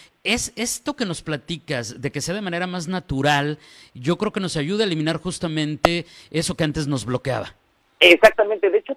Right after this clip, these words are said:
Speaker 2: tú sabes, David, que el problema más grande por el cual no hablamos inglés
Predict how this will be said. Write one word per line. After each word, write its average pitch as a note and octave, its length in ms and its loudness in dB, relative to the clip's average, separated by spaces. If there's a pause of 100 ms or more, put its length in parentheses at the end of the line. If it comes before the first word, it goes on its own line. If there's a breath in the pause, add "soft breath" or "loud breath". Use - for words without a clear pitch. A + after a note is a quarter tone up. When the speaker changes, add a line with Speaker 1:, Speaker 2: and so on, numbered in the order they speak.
Speaker 2:
tú C4 160 -8
sabes, B3 220 -6
David, A3+ 260 -4
que G3+ 60 2
el F3 100 4
problema F3+ 400 4
más G3+ 400 -2
grande F#3 320 2
por C#3+ 180 -4
el A#2+ 80 -2
cual D3+ 280 2
no D#3 120 4
hablamos D3+ 440 2
inglés B2 260 -4